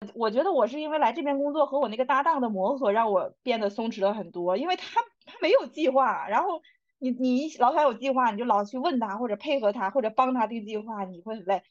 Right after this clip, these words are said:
后来我就尝试着去随着他的节奏走，然后，嗯，加上可能在这边我的重心有变化嘛，就是到个人还有家庭上面。呃，去年我有在说嘛，我努力，去年是我努力变松弛的一年，我觉得今年就是我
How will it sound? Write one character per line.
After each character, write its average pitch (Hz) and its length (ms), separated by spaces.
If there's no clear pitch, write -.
后 - 140
来 302 120
我 247 120
就 240 100
尝 196 260
试 262 120
着 233 120
去 247 140
随 202 160
着 196 80
他 233 240
的 277 80
节 240 160
奏 156 200
走， - 200
然 214 160
后， 220 480
嗯， 196 300
加 262 160
上 277 120
可 247 120
能 185 100
在 233 100
这 262 140
边 220 240
我 196 100
的 190 80
重 240 200
心 240 100
有 240 80
变 247 240
化 190 160
嘛， 175 160
就 196 140
是 202 80
到 208 160
个 226 140
人 185 180
还 202 80
有 185 80
家 208 180
庭 220 220
上 175 160
面。 - 220
呃， - 140
去 311 200
年 208 180
我 202 60
有 190 140
在 196 160
说 202 180
嘛， 180 200
我 180 120
努 185 180
力， 190 240
去 - 320
年 202 180
是 220 80
我 208 140
努 185 140
力 190 100
变 202 220
松 240 180
弛 208 120
的 165 80
一 175 120
年， - 280
我 196 100
觉 220 100
得 240 60
今 269 160
年 220 180
就 233 100
是 233 120
我 180 360